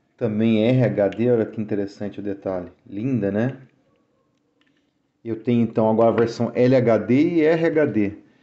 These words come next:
Tem essa também que é R H D, olha que interessante. Eu acho que essa,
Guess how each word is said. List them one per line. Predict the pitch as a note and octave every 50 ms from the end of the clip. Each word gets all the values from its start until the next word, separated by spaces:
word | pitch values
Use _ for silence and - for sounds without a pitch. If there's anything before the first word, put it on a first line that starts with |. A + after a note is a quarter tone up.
| _ _ _ _ _ -
Tem | D3 D3 D3 C#3+ C#3+
essa | D3 C#3+ - - D3 B2+ A#2 A2+ - - - _ _ _ _ _ _ _ _ _ _ _ _ _ _ _ _ _ _ _ _ _ _ _ _ _ _ _ _ _ _ _
também | _ C3 B2 A#2+ B2+ C3 B2+
que | C3 - C#3 A2+ - -
é | - B2+ C3+
R | D3 D3+ C#3+
H | A#2+ A2 A2 G#2
D, | G#2 G#2 B2 C#3
olha | C#3+
que | C#3 -
interessante. | - B2+ B2 - - A#2+ G#2 G2+ - - - - _ _ _ -
Eu | G#3+
acho | A3 G#3+ -
que | -
essa, | - A3 - -